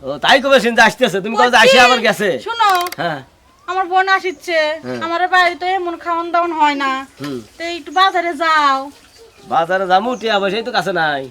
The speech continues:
Speaker 2: এ তো কি করছেও?
Speaker 1: হ্যাঁ।
Speaker 2: বোনটা আমার আসবে এতদিন পরে, ওই যদি আর দেহে আয় আমারও কাউরা করি, তোমারও সংসারে আহার,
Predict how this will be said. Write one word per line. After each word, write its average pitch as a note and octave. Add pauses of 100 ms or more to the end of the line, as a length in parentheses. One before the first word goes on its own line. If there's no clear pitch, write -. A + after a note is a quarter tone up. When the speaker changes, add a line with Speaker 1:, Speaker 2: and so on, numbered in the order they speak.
(140)
Speaker 2:
এ E4+ (100)
তো D5
কি C5
করছেও? F#4+ (180)
Speaker 1:
হ্যাঁ। C4 (680)
Speaker 2:
বোনটা G4+
আমার G#4+
আসবে G4
এতদিন G#4
পরে, F#4+ (400)
ওই A4+
যদি A#4
আর A4+
দেহে A4
আয় G4+
আমারও G4+
কাউরা G#4+
করি, F#4
তোমারও G4+
সংসারে F#4+
আহার, F#4